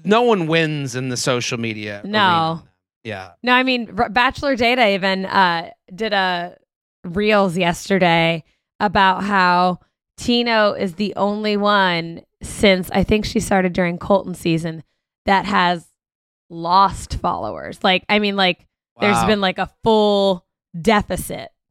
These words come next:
Speaker 2: of
Speaker 1: Wow.
Speaker 2: followers, not just like, "Okay, yeah, you gain, you lose, whatever," but he is,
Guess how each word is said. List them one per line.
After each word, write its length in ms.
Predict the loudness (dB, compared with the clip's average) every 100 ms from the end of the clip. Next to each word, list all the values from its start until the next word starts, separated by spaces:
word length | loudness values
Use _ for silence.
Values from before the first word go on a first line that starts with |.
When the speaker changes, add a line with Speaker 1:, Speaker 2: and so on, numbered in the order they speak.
| _ _ _ -2
Speaker 2:
of 260 | 0 0 -2
Speaker 1:
Wow. 60 | 0
Speaker 2:
followers, 640 | 2 2 0 -2 -6 -2
not 220 | 0 0
just 260 | -2 -10 -6
like, 260 | -6 -6 -4
"Okay, 400 | -4 0 0 2
yeah, 160 | 0
you 180 | 0 -4
gain, 340 | -2 -2 -2 -4
you 120 | -4
lose, 360 | -2 -2 -2
whatever," 360 | 0 0 2 0
but 180 | -2 -2
he 200 | 2 4
is, 220 | 4